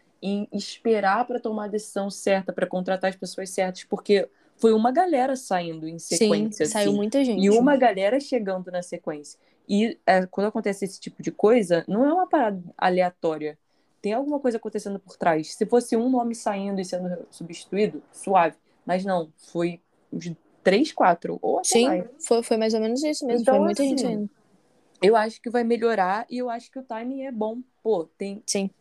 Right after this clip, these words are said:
Speaker 1: mais de um ano.
Speaker 2: É,
Speaker 1: Vai
Speaker 2: foi
Speaker 1: ter
Speaker 2: mais ou
Speaker 1: mais de
Speaker 2: menos
Speaker 1: um ano
Speaker 2: isso,
Speaker 1: pra
Speaker 2: mais de
Speaker 1: se
Speaker 2: um ano.
Speaker 1: preparar
Speaker 2: Uhum.
Speaker 1: decentemente. Então, e com o nível de todas as ligas aumentando, até o Brasileirão tá mais físico.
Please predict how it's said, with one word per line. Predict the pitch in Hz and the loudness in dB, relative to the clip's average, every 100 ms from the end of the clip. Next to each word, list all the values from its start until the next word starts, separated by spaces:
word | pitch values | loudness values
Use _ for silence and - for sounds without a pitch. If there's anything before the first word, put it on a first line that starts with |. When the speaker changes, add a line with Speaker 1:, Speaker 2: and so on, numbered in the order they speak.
| 185 | -6
Speaker 1:
mais | 202 240 226 | -4 -4 -4
de | 233 | -4
um | 214 | -4
ano. | 208 196 180 _ _ _ _ _ _ _ _ _ | -6 -8 -12 _ _ _ _ _ _ _ _ _
Speaker 2:
É, | 285 | 0
Speaker 1:
Vai | 285 | 4
Speaker 2:
foi | |
Speaker 1:
ter | 220 | 4
Speaker 2:
mais | 220 233 | 6 6
ou | |
Speaker 1:
mais | 226 233 | 6 4
de | 240 | 4
Speaker 2:
menos | 247 | 2
Speaker 1:
um | 208 | 0
ano | 190 175 170 - | -4 -4 -8 0
Speaker 2:
isso, | 240 240 | 2 4
Speaker 1:
pra | 175 | 2
Speaker 2:
mais | 196 214 | 2 0
de | 233 | 0
Speaker 1:
se | |
Speaker 2:
um | 233 | 0
ano. | 214 | 0
Speaker 1:
preparar | 202 180 170 160 _ _ _ _ _ _ _ _ _ | 2 2 2 -4 _ _ _ _ _ _ _ _ _
Speaker 2:
Uhum. | 165 | -4
Speaker 1:
decentemente. | 160 233 214 - 185 - 196 185 160 156 - - _ _ _ | 6 6 6 0 -4 -6 0 2 0 -2 -12 -18 _ _ _
Então, | 185 180 180 185 180 190 208 214 226 226 220 - _ - | -4 -4 -2 4 4 4 0 -2 -2 -4 -6 -12 _ -2
e | 202 | 0
com | - 202 233 269 | 2 2 4 6
o | 240 | 6
nível | 208 214 254 240 | 4 4 4 2
de | 226 | 0
todas | - 220 247 | 2 2 4
as | 277 | 2
ligas | 226 220 247 254 | 2 2 4 4
aumentando, | 254 262 254 208 185 | 4 2 0 -6 -4
até | 190 | -2
o | 196 | -2
Brasileirão | 220 214 214 202 196 | -4 -4 -4 -4 -6
tá | 180 180 | -8 -8
mais | 202 - | -10 -10
físico. | 175 156 - _ | -10 -10 -12 _